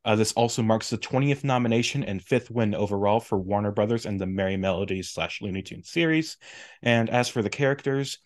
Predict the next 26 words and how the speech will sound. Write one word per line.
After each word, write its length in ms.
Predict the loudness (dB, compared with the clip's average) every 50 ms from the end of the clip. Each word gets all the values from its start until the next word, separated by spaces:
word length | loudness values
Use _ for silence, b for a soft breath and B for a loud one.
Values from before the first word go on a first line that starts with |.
| _ _ _ -2
this 160 | -2 0 0
is 100 | 0 0
the 100 | 0 -2
first 380 | 0 0 0 0 0 0 -2 0
win 220 | 0 2 2 2 2
and 300 | 0 0 -2 -2 -4 -2
third 300 | 0 0 0 2 2 0
nomination 540 | 0 0 0 0 -2 -2 -4 -4 -6 -8
for 160 | -6 -8 -8 -6
Bugs 320 | -4 -4 -4 -4 -6 -4
Bunny, 340 | -2 0 0 0 0 -2 -6 b b b b b
and 140 | -6 -6 -6
the 60 | -6
first 360 | -4 0 2 2 2 2 0 -2
and 200 | 0 0 0 0 0
only 220 | 0 2 2 2
nomination 680 | 4 2 2 2 2 0 0 -2 -2 -2 -4 -6 -6
and 320 | -6 -6 -8 -8 -8 -8 -6
win 400 | 0 2 4 4 4 2 0 -2
for 200 | -4 -2 0 0
Yosemite 520 | 2 0 0 -2 -4 -4 -4 -4 -6 -8
Sam. 440 | -6 -4 -2 -2 0 0 -2 -4 -8 _ _ _ _ _ _ _ _ _ _ _ _ -4 0
Uh, 140 | 2 4 4
Nighty 220 | 4 4 4 4 4
Night 280 | 4 4 2 2 2 2
Bugs 360 | 2 2 2 0 -2 -6